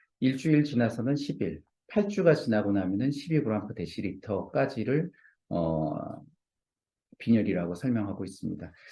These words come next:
근데 이것은 뭐, 어, 그러니까 산부인-, 미국 산부인과 학회나 아니면 영국 혈액학 표준위원회,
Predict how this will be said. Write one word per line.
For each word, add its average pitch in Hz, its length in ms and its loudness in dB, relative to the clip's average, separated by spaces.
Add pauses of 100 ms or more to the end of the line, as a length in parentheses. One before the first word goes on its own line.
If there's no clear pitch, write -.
(120)
근데 156 180 4
이것은 135 540 4
뭐, 98 360 0
어, 101 760 -2 (460)
그러니까 104 260 -4
산부인-, 151 480 2
미국 131 220 0
산부인과 160 460 2
학회나 131 480 0
아니면 107 460 2 (340)
영국 117 360 4
혈액학 156 500 0 (440)
표준위원회, 95 800 0